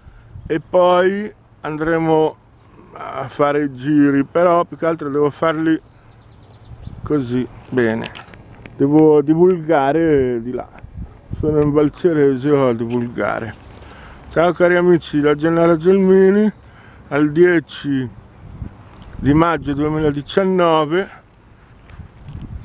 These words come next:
siamo riusciti a, a dare il nostro messaggio perché lo riteniamo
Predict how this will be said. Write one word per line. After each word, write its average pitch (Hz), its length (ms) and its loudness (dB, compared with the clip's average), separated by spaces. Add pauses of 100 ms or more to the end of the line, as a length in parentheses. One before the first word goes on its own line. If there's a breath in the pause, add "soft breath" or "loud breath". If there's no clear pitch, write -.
siamo 143 720 0 (120)
riusciti 131 1160 -2 (2250 loud breath)
a, 107 560 -8 (800 loud breath)
a 120 120 -10
dare 135 720 4
il 120 60 -2
nostro 123 440 -2
messaggio 131 1120 0 (720 soft breath)
perché 139 840 2 (880 loud breath)
lo 131 160 4
riteniamo 131 880 0